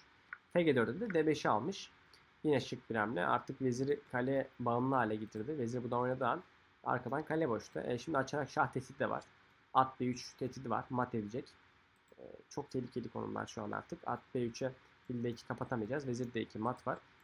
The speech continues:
Vezir D üç kapatırsak da arkada kale boşta. Umarım takip edebiliyorsunuzdur.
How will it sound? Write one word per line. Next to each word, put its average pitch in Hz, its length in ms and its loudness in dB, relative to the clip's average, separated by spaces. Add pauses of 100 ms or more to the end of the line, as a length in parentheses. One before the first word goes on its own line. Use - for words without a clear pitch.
(120)
Vezir 127 200 2
D 127 60 4
üç 123 160 0
kapatırsak 120 540 -4
da - 60 2
arkada 127 320 0
kale 120 260 -2
boşta. 110 360 -6
Umarım 127 340 -4 (400)
takip 123 340 0
edebiliyorsunuzdur. 120 720 -4